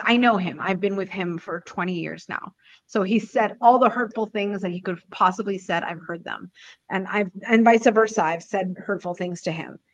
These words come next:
And I think that we know each other enough to know that those moments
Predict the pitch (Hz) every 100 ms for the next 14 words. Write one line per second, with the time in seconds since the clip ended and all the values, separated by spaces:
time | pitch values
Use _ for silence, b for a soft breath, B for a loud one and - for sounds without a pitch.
0 | _ _ _ - 190 196 190 226 214 -
1 | 202 190 208 208 190 185 185 190 - _
2 | 190 208 220 247 254 220 240 196 202 180
3 | 180 185 185 170 180 - 180 175 185 156
4 | 131 170 - _ _ _ _ 180 175 160
5 | 170 202 202 202 185 180 185 190 165 160